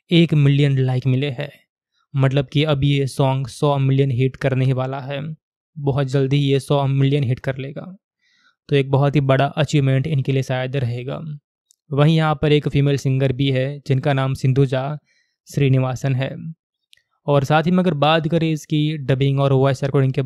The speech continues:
बारे में तो बहुत ही बढ़िया है। जो mix and master है वो यहाँ पर रोशन सेबेस्टियन का है, यानी कि अल्टर रिकॉर्ड चेन्नई, वहाँ पर इसे रिकॉर्ड कराया गया है। दोस्तों अब जानते हैं इसकी स्टोरी किस प्रकार की है, क्या आपको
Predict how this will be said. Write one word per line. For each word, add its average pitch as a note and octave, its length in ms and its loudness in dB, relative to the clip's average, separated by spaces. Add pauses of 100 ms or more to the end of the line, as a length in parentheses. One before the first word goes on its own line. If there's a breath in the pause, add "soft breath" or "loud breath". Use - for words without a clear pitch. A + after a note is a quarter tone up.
बारे C3 220 0
में C3+ 140 2
तो C#3 80 -2
बहुत C3 280 -2
ही C3+ 60 0
बढ़िया B2+ 380 -2
है। C3+ 300 -8 (380)
जो C#3+ 120 2
mix D3 320 2
and D3+ 140 0
master C#3 360 -2
है C3+ 80 -2
वो C3+ 120 -2
यहाँ C3 160 -2
पर C3 160 -4
रोशन C3+ 360 -2
सेबेस्टियन C3 540 -4
का C3+ 160 -6
है, C3+ 240 -10 (580)
यानी C#3 220 0
कि C#3+ 200 -4 (500)
अल्टर C#3 380 0
रिकॉर्ड C3+ 380 -4
चेन्नई, C3+ 580 -8 (120)
वहाँ C#3+ 260 -2
पर C#3 140 -4
इसे C3+ 200 -6
रिकॉर्ड C3+ 280 -2
कराया C3 280 -6
गया C#3 240 -6
है। C3 140 -10 (1200)
दोस्तों E3+ 340 0
अब F3 100 0
जानते E3+ 340 -2
हैं E3+ 80 -2
इसकी E3 220 -6
स्टोरी D#3 260 -2
किस C#3+ 140 -6
प्रकार C#3 360 -4
की D3+ 180 -8
है, C#3+ 180 -4
क्या C#3 220 -4
आपको C3+ 500 -4